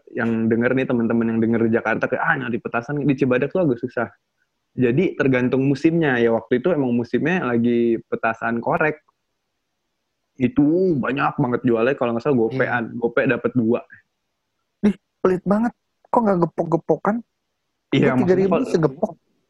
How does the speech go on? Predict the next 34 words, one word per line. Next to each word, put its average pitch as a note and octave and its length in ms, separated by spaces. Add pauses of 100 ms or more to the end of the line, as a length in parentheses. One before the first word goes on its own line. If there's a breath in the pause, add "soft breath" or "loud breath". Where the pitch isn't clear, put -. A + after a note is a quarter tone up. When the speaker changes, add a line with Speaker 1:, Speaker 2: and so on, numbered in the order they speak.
(240)
Speaker 1:
Iya, C3 360
bisa C#3 240
beli, C#3+ 560
bisa B2 240
beli A2 180
gepokan, B2 460
gepok A2+ 240
goceng. B2+ 560 (720)
Speaker 2:
Oh, B2+ 560
mahal C#3 280
ya D#3 160
di D3 120
daerah. C3 400 (400)
Speaker 1:
Dua, C3+ 240
ini G3 140
dua D3 160
plastik F#3 380
ya, A3+ 100
bukan C#3 160
dua, B2 480
dua B2 240 (180)
biji. F#3+ 600 (100)
Speaker 2:
Oh. C#3 320
Speaker 1:
Miskin C3 320
juga F3 400
Speaker 2:
Aduh. E3 180
Speaker 1:
gua. G3 60
Speaker 2:
<laughs> - 1900
Udah F3+ 160
beli D3+ 160
susah-susah D#3+ 540
cuma E3+ 180
dapet - 240
dua. A3 440